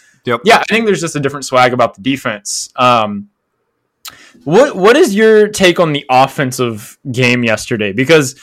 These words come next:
Speaker 2: clearly this was, like, an ugly football game. Clearly we were playing a backup quarterback, and I think it's just fair to say we're, we're a limited offensive team.
Speaker 1: Yeah.
Speaker 2: Um, you get twenty points on the board, and that's enough to win. What, what was, like, your takeaway, I guess, of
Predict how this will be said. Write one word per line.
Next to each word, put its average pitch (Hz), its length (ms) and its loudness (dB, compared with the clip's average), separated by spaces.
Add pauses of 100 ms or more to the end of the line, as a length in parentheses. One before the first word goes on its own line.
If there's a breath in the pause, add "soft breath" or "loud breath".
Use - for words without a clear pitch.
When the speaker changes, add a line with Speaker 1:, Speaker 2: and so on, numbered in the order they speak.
(280 soft breath)
Speaker 2:
clearly 269 340 4
this 190 180 4
was, 180 140 4
like, 160 140 2
an 143 100 0
ugly 139 260 2
football 135 340 2
game. 135 360 0
Clearly 196 320 2
we 190 100 4
were 165 80 2
playing 160 200 -4
a 131 40 -2
backup 123 340 0
quarterback, 120 460 2
and 147 80 -2
I 147 60 2
think 185 300 -4
it's - 280 -12
just - 240 -8
fair 165 200 4
to 127 40 -4
say 156 200 0
we're, 131 260 0
we're 139 140 0
a 131 60 2
limited 143 500 -4
offensive 120 520 -4
team. 147 460 -6 (300 soft breath)
Speaker 1:
Yeah. 92 180 -10
Speaker 2:
Um, 117 640 -6 (140)
you 151 120 -4
get 202 140 0
twenty 175 260 -8
points 160 300 -8
on 156 80 -6
the 147 80 -6
board, 131 260 -4
and 131 80 -6
that's 127 220 -4
enough 123 400 -4
to - 100 -16
win. 110 520 -6
What, 160 200 -2
what 202 160 0
was, 214 140 0
like, 254 160 -6
your 139 180 -4
takeaway, 113 500 -4
I 98 100 -4
guess, 101 260 -6
of 98 240 -14